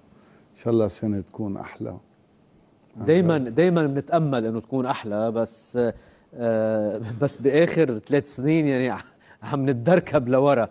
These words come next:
Speaker 2: فإن شاء الله تكون
Speaker 1: إن شاء الله.
Speaker 2: ألفين وثلاثة وعشرين، آه، فاتحة خير.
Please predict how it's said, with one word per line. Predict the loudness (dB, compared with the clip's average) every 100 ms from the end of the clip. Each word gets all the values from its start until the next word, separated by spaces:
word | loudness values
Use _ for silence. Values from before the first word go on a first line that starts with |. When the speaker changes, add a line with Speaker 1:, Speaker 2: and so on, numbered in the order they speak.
| -6 -20 -6
Speaker 2:
فإن | -4 0
شاء | 2
الله | 4
تكون | 2 2 2
Speaker 1:
إن |
شاء | 2 2
الله. | 2
Speaker 2:
ألفين | 0
وثلاثة | 0 0 0
وعشرين، | 0 -2 -2 0 -2 -6 -20 _
آه، | -2 2 2 0
فاتحة | 0 -2 -2 -10
خير. | -10 -4 -4